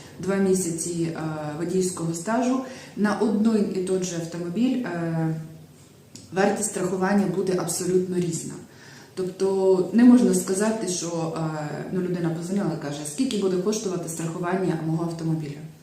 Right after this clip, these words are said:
Я не знаю, тому що я не знаю ні ваш вік, ні ваш тип перебування, ні ваш водійський стаж, ні автомобіль, тобто ні рік випуску, ні об'єм автомобіля. Тобто це ті чинники, які будуть впливати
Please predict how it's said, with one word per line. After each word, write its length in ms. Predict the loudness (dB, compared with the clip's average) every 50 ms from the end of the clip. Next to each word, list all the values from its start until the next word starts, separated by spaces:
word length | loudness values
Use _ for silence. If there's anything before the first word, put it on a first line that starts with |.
| -20 -20 -20 -20 -20 -20 -20 -20 -14 -10 -6
Я 200 | -4 -2 0 0
не 100 | 0 0
знаю, 360 | 2 2 2 2 2 0 0 -2
тому 180 | -4 -6 -8 -8
що 140 | -8 -6 -4
я 160 | -2 0 0
не 100 | 2 0
знаю 220 | 0 0 -2 -2 0 2
ні 80 | 2 4
ваш 320 | 4 4 2 0 -2 -4
вік, 240 | -4 -6 -6 -8 -8 -6
ні 80 | -2
ваш 200 | -2 0 0 -2
тип 260 | -2 -4 -4 -4 -2
перебування, 640 | 0 0 2 2 2 0 0 -2 -2 -2 -2 -2 0 0
ні 60 | 2 2
ваш 260 | 2 0 0 0 -2
водійський 460 | -2 0 0 0 -2 -2 -2 -2 -2
стаж, 420 | -2 -2 -4 -6 -6 -6 -6 -8 -12 -14 -16 -18 -18 -18 -18 -20 -20 -20 -20 -20 -10 -6
ні 400 | 0 2 6 8 10 10 10 8 6
автомобіль, 600 | 4 0 2 6 6 6 6 6 4 2 2 2 0
тобто 280 | -2 -4 -4 -2 0 2
ні 120 | 2 4
рік 260 | 4 6 4 4 4 2
випуску, 500 | 2 2 2 2 0 -4 -4 -4 -2 0 2
ні 180 | 2 4 4
об'єм 260 | 4 4 4 4 4 2
автомобіля. 520 | 2 0 -2 -2 -2 0 0 0 0 0 -2 -6
Тобто 300 | -8 -10 -8 -8 -6 -4
це 80 | -4 -2
ті 180 | -2 0 0
чинники, 460 | 0 2 2 4 4 4 2 2 2
які 280 | 2 2 2 2 0 0
будуть 320 | 0 0 0 0 -2 -4
впливати 560 | -4 -4 -2 -2 0 2 2 2 0 0 -2